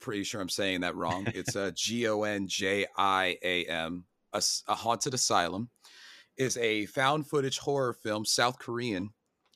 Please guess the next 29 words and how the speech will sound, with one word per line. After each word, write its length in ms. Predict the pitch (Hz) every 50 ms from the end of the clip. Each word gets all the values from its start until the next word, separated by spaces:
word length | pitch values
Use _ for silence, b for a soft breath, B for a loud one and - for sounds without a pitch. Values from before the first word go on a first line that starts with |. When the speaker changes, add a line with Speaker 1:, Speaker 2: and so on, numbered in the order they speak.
| _ _
Speaker 1:
found 340 | - - 110 101 101 95 -
footage 260 | - 95 92 90 -
horror 280 | 98 98 90 85 87 82
film. 460 | - - 87 85 82 80 92 98 98 _ _ b b b b b b b b _ _ _ -
Uh, 180 | 101 104 95 92
I 140 | 95 98
think 220 | 98 _ - 120 -
it's 120 | 104 -
a 60 | 117
couple 320 | - - - 123 - 120 113
of 60 | 113
years 380 | 107 104 107 110 110 101 - - -
old. 520 | 104 104 101 101 104 110 110 - - - - _ _
I 180 | - 107 107 107
had 240 | 98 98 107 101 -
been 160 | 107 107 101
itching 380 | - 120 120 - - 139 131 123
to 140 | - - 123
watch 420 | 104 107 107 110 113 117 - -
it 140 | 131 117 101
because, 680 | 117 104 92 - 113 110 101 98 95 92 87 - - -
uh, 500 | - 92 92 90 87 87 87 85 85 87 82 - _ -
my 180 | 95 92 92
wife 300 | 92 95 92 98 95 -
and 80 | 95 95
I, 160 | 92 92 92
we 200 | 90 92 90 87
watch 440 | 85 - 95 92 92 87 - - - -
a 460 | 87 90 87 87 87 87 85 82 92